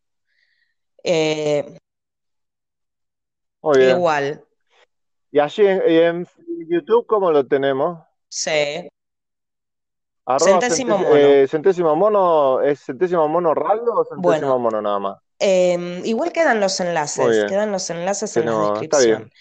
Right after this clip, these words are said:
Speaker 1: Eh,
Speaker 2: Ok.
Speaker 1: pero sí, a ver, la idea es que, eh, compartir información, ¿no? Entonces, el canal está abierto hace, ya desde el año pasado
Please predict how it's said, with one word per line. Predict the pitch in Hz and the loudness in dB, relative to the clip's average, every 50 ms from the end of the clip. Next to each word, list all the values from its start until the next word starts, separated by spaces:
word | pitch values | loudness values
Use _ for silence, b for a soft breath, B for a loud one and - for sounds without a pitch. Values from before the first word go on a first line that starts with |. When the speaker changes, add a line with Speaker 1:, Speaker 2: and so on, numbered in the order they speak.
| B B B B B 494 466 B B - | B B B B B -14 -16 B B -4
Speaker 1:
Eh, | - 202 180 170 170 170 175 170 - 220 | -2 -2 0 0 0 2 2 2 2 0
Speaker 2:
Ok. | 202 | 0
Speaker 1:
pero | 175 175 170 180 170 170 170 170 | -2 0 0 0 0 0 -2 -4
sí, | - - 262 254 208 156 127 - - | -4 -6 -4 -4 -6 -6 -10 -12 -10
a | 131 143 | -8 -6
ver, | 151 160 151 135 131 | -4 -2 -4 -2 -4
la | 131 135 135 143 | -4 -2 -2 -2
idea | 151 156 180 190 208 | 0 0 0 0 0
es | - - | -2 -6
que, | - 156 147 127 98 - | -6 -6 -6 -4 -6 -8
eh, | 113 - | -10 -6
compartir | - 143 190 185 233 - - - 185 180 | -6 -6 -4 -4 -8 -8 -6 -8 -6 -6
información, | 160 156 - 160 151 151 151 147 - - 202 175 151 147 147 | -6 -6 -8 -8 -8 -6 -8 -6 -4 -4 -4 -4 -4 -6 -6
¿no? | 151 170 185 | -6 -6 -6
Entonces, | 180 - 160 156 160 160 151 - B B B B B B B | -8 -8 -12 -10 -8 -10 -10 -10 B B B B B B B
el | - 147 - | -8 -8 -6
canal | - 139 147 165 180 185 | -4 -4 -4 -2 -4 -4
está | 170 160 139 147 | -4 -6 -6 -4
abierto | 151 151 156 156 151 156 147 143 | -2 -2 -4 -4 -4 -4 -2 -2
hace, | 135 135 135 135 - - - 143 139 135 135 139 139 131 131 | -2 -4 -6 -8 -10 -10 -8 -6 -6 -6 -6 -8 -10 -10 -12
ya | - - 131 147 | -8 -8 -6 -6
desde | 147 143 147 143 | -6 -6 -4 -4
el | 147 | -4
año | 151 156 160 151 143 | -4 -4 -4 -6 -6
pasado | 139 131 - - 180 180 180 185 190 214 - | -6 -6 -4 -4 -2 -2 0 -2 -4 -6 -10